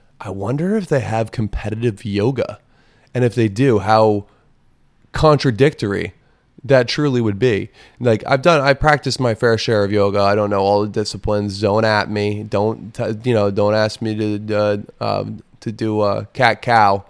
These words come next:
in front of a, a crowd of people so I can be ridiculed, but, or a downward dog in front of my ex-wife. But anywho, um, you know, I've done, I've done a few poses here and there, and, um, I always found it weird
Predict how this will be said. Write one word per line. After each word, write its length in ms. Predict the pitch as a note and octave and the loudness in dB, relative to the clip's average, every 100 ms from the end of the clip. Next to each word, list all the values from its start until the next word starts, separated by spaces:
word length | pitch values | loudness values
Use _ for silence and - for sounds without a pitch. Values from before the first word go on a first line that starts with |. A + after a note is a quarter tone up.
| _ _ _ _ - | _ _ _ _ -6
in 100 | G#2 | -4
front 240 | - A2 | 0 0
of 80 | G2+ | 0
a, 120 | G#2 - - | -4 -4 -6
a 100 | G#2+ | -4
crowd 300 | - A#2+ A2+ | 2 4 4
of 140 | G#2+ - | 2 -2
people 440 | A2+ - G2 F#2+ | -2 0 -2 -2
so 120 | - | -2
I 60 | G#2+ | -2
can 120 | G#2 | -2
be 120 | G2+ | -4
ridiculed, 680 | G2+ A2 A2+ - G#2+ G2+ G2+ - _ - - - _ | -2 -2 -2 -4 -2 -2 -4 -10 _ -20 -20 -20 _
but, 320 | A2 A2+ G#2+ G#2 | -4 0 2 2
or 200 | G#2+ G#2 | 2 2
a 40 | |
downward 460 | G2+ A2+ A2+ A2 G2+ | 4 4 4 0 4
dog 300 | A2+ A2 G#2+ | 4 4 2
in 80 | |
front 200 | G2+ A2 | -2 -2
of 60 | G#2 | 0
my 160 | G#2 G#2 | 2 2
ex-wife. 720 | G#2 - A2+ G#2 G2+ - - _ _ - _ _ | 0 0 2 2 0 -8 -20 _ _ -20 _ _
But 180 | G#2 A2 | 0 2
anywho, 600 | A#2 G#2+ G2+ G2+ G2+ F#2 _ _ _ - | 2 2 0 0 -2 -6 _ _ _ -6
um, 760 | G#2+ G2+ F#2+ G2 G2 F#2+ F#2+ - _ _ | -2 0 0 -2 -4 -8 -12 -20 _ _
you 60 | C3+ | 0
know, 80 | A#2+ | 2
I've 80 | |
done, 260 | G#2+ B2+ B2 A#2+ | 2 0 0 -4
I've 100 | A2 | 0
done 200 | B2+ B2 | 0 0
a 40 | |
few 200 | - B2+ | -2 0
poses 440 | - C#3 A2+ G#2 | 2 2 0 -4
here 140 | A2 G2+ | -2 -2
and 140 | G2 | -2
there, 240 | G2 F#2+ - _ _ _ - | -4 -6 -10 _ _ _ -6
and, 360 | A2 G#2+ G2+ | -2 -2 0
um, 640 | G#2 G2 F#2+ F#2+ F#2+ F#2+ - _ _ A#2 | 0 0 -2 -6 -8 -10 -16 _ _ 0
I 80 | |
always 200 | C3 B2+ | 2 2
found 280 | - C3+ B2+ | 0 0 0
it 100 | A#2 | -2
weird 600 | A2 A2+ C3 A2 G2 F2 | -6 -4 -2 -2 -4 -6